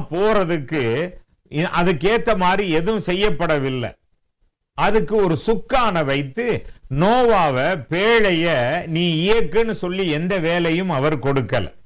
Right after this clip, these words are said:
அதற்கு ஒரு உதாரணம் உங்கள்கிட்ட சொல்லலாம். மோசே குழந்தைய அவங்க அம்மா அந்த நைல் நதியில விட்டப்ப ஒரு பேழை என்ற வார்த்தை அங்கே பயன்படுத்தப்பட்டிருக்கு. ஒரு பெட்டி செஞ்சாங்க, நாணற் பெட்டியிலே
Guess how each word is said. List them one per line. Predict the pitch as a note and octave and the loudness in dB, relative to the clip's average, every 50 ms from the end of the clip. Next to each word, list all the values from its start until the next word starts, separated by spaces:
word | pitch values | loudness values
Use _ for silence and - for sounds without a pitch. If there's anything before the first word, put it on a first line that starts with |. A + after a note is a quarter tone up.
| _ - | _ 0
அதற்கு | E3+ G3+ G3 A3 G3+ D#3 F3 | 2 4 4 4 4 4 2
ஒரு | F#3+ E3+ D#3+ | 4 4 4
உதாரணம் | D3+ D#3+ D#3+ G3 G#3+ A3+ A3 A3 G#3+ G#3+ F#3+ | 4 4 4 4 4 4 2 2 2 2 2
உங்கள்கிட்ட | E3+ D3+ D#3 C#3+ A2+ C#3 B2+ | 2 0 0 -2 -2 -4 -6
சொல்லலாம். | - C3+ B2+ B2+ B2+ A#2+ G#2+ G2 F#2 F#2+ A2+ E3+ G#3+ B3 - - - - B2+ | -4 -6 -4 -2 -2 -2 -2 -2 -2 -4 -4 -6 -6 -8 -10 -14 -10 -4 -2
மோசே | C3 D#3 F#3 A3 B3+ C4 B3 - - - G#3+ E3+ B2+ - - - - - - - _ _ _ _ _ _ _ _ _ _ - | 0 2 4 4 4 4 2 0 0 0 2 2 0 -2 -4 -10 -16 -16 -18 -20 _ _ _ _ _ _ _ _ _ _ -6
குழந்தைய | - F#3+ G3 G#3 G#3 A3 A3 A3 G#3 G#3+ G3 D#3+ C3+ A2+ F#2 F2+ F#2 - - - _ _ _ _ _ _ _ - | -2 0 2 2 2 2 2 2 0 2 2 2 0 0 -2 -4 -8 -12 -16 -20 _ _ _ _ _ _ _ -2
அவங்க | C#3+ E3 F3 F3 E3+ E3 D#3+ | 0 2 2 2 0 0 0
அம்மா | D#3+ F3 G#3 A3+ A#3 G3+ D3 B2 C3 D3 - - - | 0 0 0 0 0 2 2 2 0 -2 -4 -8 -8
அந்த | - C3+ C3+ C#3 C#3+ C#3 | -4 -2 -2 0 0 0
நைல் | C3+ D3 E3 F#3+ G#3 A3 A3 G#3 | 0 0 0 0 0 0 0 0
நதியில | F#3+ F3+ E3 E3+ E3 D3+ C#3+ B2+ | 0 0 0 0 0 0 0 0
விட்டப்ப | A#2+ C#3+ C3+ - F#3 E3 C3+ A#2 C#3+ C#3 A2 G2+ G#2 B2 D3 - - - _ _ _ _ _ _ _ - | -2 -4 -2 -2 -2 -2 -2 -2 -2 -2 0 0 -2 -4 -8 -12 -16 -20 _ _ _ _ _ _ _ -4
ஒரு | D#3+ F3 F#3 F3 E3+ B2 | 0 2 2 2 2 2
பேழை | - F3 G3+ G#3 A3 A3+ A3+ A3 G#3 G#3+ A3 A3 G#3 D3 D3+ | 2 2 2 4 4 4 4 4 4 4 2 2 0 0 -2
என்ற | D#3+ D#3 D#3 D#3 D#3 | -2 -2 -2 -2 -2
வார்த்தை | C#3+ D3+ D#3 E3 D#3+ C#3 D#3 E3+ | 0 0 0 0 0 -2 -2 -4
அங்கே | D#3 C#3 C3+ D3 C#3+ | -4 -2 -4 -4 -4
பயன்படுத்தப்பட்டிருக்கு. | B2+ C#3 D3 D3 C#3+ C3+ C3+ C3 G#2 B2+ A#2 G2 A2 G2+ F#2 G2+ F2 A2 C3 | -2 -2 -4 -2 -2 -4 -4 -4 -4 -6 -6 -6 -6 -6 -6 -6 -6 -4 -2
ஒரு | C#3 C#3+ A#2+ | -2 -2 0
பெட்டி | - E3+ F3+ D#3 - - A3+ G3+ | 0 -2 -2 -2 -4 -4 -4 -2
செஞ்சாங்க, | - - D#3+ D3 C#3 C#3 B2+ A#2+ A2+ A2+ A2+ | -2 -2 -2 -2 0 0 0 0 -2 -2 0
நாணற் | B2+ C#3 D3 D#3+ E3+ F3 F3 F3 E3+ D3+ C3 A2 | 0 0 2 2 0 0 0 0 0 -2 -4 -4
பெட்டியிலே | - D3+ D3 C3 G#2 G#2+ C#3+ B2+ A#2+ A2 G2+ F#2+ E2+ | 0 0 0 0 0 0 0 0 0 0 0 -2 -4